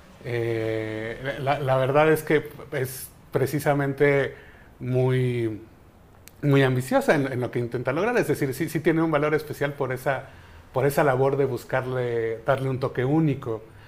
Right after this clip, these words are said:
a diferencia de otros, otros diseños donde Parecía que los equipos nada más eran subsidiarios de las marcas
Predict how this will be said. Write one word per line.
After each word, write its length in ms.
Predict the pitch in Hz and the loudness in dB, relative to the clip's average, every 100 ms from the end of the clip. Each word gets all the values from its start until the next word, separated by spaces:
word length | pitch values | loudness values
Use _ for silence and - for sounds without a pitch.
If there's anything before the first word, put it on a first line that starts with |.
| - | -12
a 340 | - 117 113 113 | -4 0 0 0
diferencia 680 | 117 - 123 131 127 127 120 | -2 -2 -2 -4 -2 -2 -2
de 280 | 117 113 - - - - - | -2 -4 -8 -18 -20 -18 -8
otros, 500 | 127 131 127 117 - | -6 -2 -2 -2 -8
otros 360 | 123 123 127 123 | -8 -4 -4 -4
diseños 500 | 131 156 143 143 147 | -2 0 2 0 -2
donde 600 | 131 113 110 110 110 110 110 - - - - - | -2 -2 -2 -2 -4 -8 -10 -18 -20 -20 -20 -6
Parecía 460 | - 117 107 131 - | -2 0 0 0 0
que 140 | 135 | 0
los 580 | 120 117 117 - - - | 0 0 -2 -4 -14 -10
equipos 480 | 120 - 131 139 135 | -10 -6 -4 -2 -2
nada 220 | 131 123 | -2 -2
más 240 | 123 120 127 | -2 -6 -6
eran 220 | 120 120 | -6 -6
subsidiarios 800 | 127 110 131 120 123 120 120 117 | -8 -8 -6 -2 0 0 -2 -4
de 100 | 113 | -4
las 200 | 110 - | -4 -2
marcas 440 | 139 127 127 117 | -2 -2 -2 -4